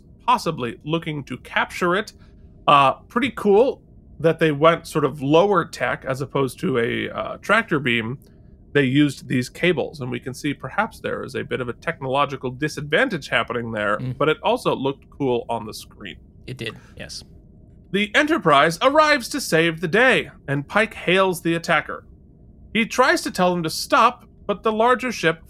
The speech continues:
Speaker 1: fires at them. But it turns out their pew-pews are very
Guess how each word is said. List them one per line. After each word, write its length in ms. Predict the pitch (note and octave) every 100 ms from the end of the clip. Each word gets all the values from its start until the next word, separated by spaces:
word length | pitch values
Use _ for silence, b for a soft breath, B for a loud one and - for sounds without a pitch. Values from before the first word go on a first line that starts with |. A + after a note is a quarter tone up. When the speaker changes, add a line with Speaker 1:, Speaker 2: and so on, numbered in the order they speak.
| -
Speaker 1:
fires 340 | A3+ B3 G#3+ E3
at 200 | C#3 -
them. 300 | G2+ - - - - -
But 280 | B3 B3 -
it 140 | D3
turns 280 | - A#3 G3
out 220 | G3 F#3
their 160 | D3+ B2
pew-pews 640 | - A3+ F#3 F#3+ F3+ E3+ -
are 200 | C3+ A2+
very 580 | C3 D#3 C#3+ A#2 G#2+